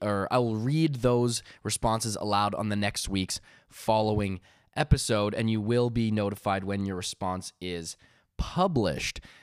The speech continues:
Uh, and I wanna thank everyone for, who has been doing that, um, over the past little while. It's, it's awesome,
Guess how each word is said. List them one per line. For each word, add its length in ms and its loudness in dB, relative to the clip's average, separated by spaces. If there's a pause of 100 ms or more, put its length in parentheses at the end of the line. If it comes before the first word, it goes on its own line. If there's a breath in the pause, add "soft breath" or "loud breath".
(120 loud breath)
Uh, 200 0
and 120 2
I 20 4
wanna 220 2
thank 340 0
everyone 460 0
for, 300 -2 (200)
who 220 2
has 240 2
been 160 4
doing 260 2
that, 400 0
um, 460 -2 (120)
over 140 -4
the 80 -2
past 300 -2
little 120 -2
while. 300 2
It's, 220 -6
it's 180 -8
awesome, 500 0